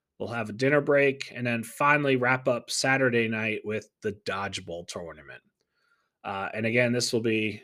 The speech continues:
some open gaming during this time, but you'll have a chance to try out your team. Uh, we all selected from, you know, the do-it-yourself dodgeball set is available for free from Play Now. Uh, I think it's on the Play Now site. It might be on both sites.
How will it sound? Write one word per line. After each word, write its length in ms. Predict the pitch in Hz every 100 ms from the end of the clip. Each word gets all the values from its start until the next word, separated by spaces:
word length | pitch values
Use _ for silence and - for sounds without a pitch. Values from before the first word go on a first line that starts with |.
| -
some 240 | - 117
open 300 | 127 127 123
gaming 380 | 113 113 117 117
during 200 | 113 113
this 140 | 113
time, 380 | - 120 123 139
but 160 | 117 98
you'll 100 | 113
have 160 | 113 107
a 40 |
chance 340 | - 120 110
to 240 | - 101 92 -
try 460 | - - 135 143
out 240 | 135 135 127
your 200 | 127 143
team. 480 | 139 135 127 156 202 _ _ _ _ _ _ _
Uh, 240 | 104 104 104
we 120 | 110
all 120 | 127
selected 640 | 127 - 117 120 - 120 120
from, 380 | - 113 110
you 100 | 110
know, 140 | 117 110
the 140 | 107
do-it-yourself 680 | 104 127 135 117 - 127 117
dodgeball 540 | 113 113 113 110 104
set 320 | - - 107 -
is 200 | 104 101
available 680 | 92 104 107 104 101 98 95
for 200 | - 92
free 480 | - 117 110 104
from 200 | 101 101
Play 300 | 90 107 101
Now. 420 | 95 95 92 92 95 _ _ _ _ _ _ -
Uh, 380 | 92 92 87 87
I 40 | -
think 100 | 101
it's 120 | 98
on 80 | 104
the 40 | 98
Play 200 | 101 92
Now 160 | 92
site. 260 | 92 95 95
It 60 |
might 180 | 101 131
be 100 | 127
on 120 | 113
both 200 | 101 101
sites. 400 | - 90 90 -